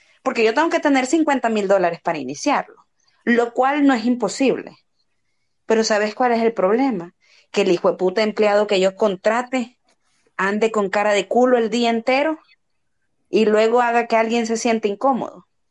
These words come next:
Y luego digan, "No, es que ese lugar es una mierda". ¿Me entendés? Porque ¿qué,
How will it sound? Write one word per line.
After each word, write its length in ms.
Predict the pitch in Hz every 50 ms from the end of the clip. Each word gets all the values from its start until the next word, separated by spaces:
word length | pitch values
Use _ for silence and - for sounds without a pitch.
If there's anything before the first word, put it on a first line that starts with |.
| _ _ _ _ _ _ _ _ _ -
Y 120 | - 190
luego 220 | 196 214 214 214 220
digan, 280 | 247 254 247 262 269
"No, 80 | 339 381 359
es 120 | 320 285
que 80 | - 277
ese 140 | - 285 269
lugar 200 | 247 240 240 233
es 80 | 247
una 160 | 254 247 226
mierda". 420 | 220 247 269 262 185 - - - - _ _ _ _ _ _ _ _ _ _ _ _ _ _ _ _ _ _ _ _ _ _ _ _ _ _ _ _ _ _ _ _ _
¿Me 120 | - 185
entendés? 420 | 180 - 160 160 214 254 247 196 - _ _ _ _ _ _ _ _ _ _ _ _ _ _
Porque 240 | - 226 220 214 208
¿qué, 180 | 226 226 226